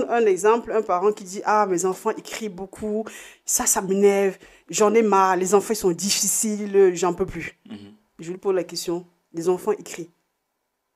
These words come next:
Speaker 1: Qu'est-ce que tu entends derrière par les enfants, ils crient ?
Speaker 2: Mhm.
Speaker 1: Qu'est-ce qui se passe pour toi ? Et qu'est-ce que tu as envie de faire ? »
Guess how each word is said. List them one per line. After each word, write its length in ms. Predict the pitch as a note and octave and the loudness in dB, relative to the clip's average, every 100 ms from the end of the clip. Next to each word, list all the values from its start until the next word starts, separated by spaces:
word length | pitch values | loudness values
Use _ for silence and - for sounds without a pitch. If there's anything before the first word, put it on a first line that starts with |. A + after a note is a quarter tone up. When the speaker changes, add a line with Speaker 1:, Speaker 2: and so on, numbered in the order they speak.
| _ _ _ _ _ | _ _ _ _ _
Speaker 1:
Qu'est-ce 260 | A3+ A3+ - | -2 0 -4
que 120 | G#3 | -10
tu 240 | - - | -10 -6
entends 360 | F3+ D#3+ F#3 F3 F3 | -4 -2 -4 -6 -6
derrière 420 | E3 D#3+ E3 E3+ | -6 -4 -4 -6
par 160 | E3+ D3+ | -8 -8
les 160 | D3+ | -6
enfants, 260 | D#3+ - - | -8 -10 -14
ils 80 | - | -12
crient ? 260 | - D3 - _ - | -14 -14 -18 _ -4
Speaker 2:
Mhm. 80 | |
Speaker 1:
Qu'est-ce 180 | - G#3 | 0 0
qui 80 | G#3+ | 0
se 100 | F3+ | -4
passe 260 | F3 F#3 - | -4 -8 -8
pour 200 | - F3 | -14 -10
toi ? 240 | E3+ D3+ _ _ _ _ _ - | -10 -10 _ _ _ _ _ -12
Et 60 | E3+ | -6
qu'est-ce 200 | G#3 - | -4 -4
que 80 | G#3+ | -4
tu 140 | F#3+ | -6
as 20 | |
envie 160 | D#3+ E3 | -6 -8
de 60 | |
faire ? » 160 | - | -10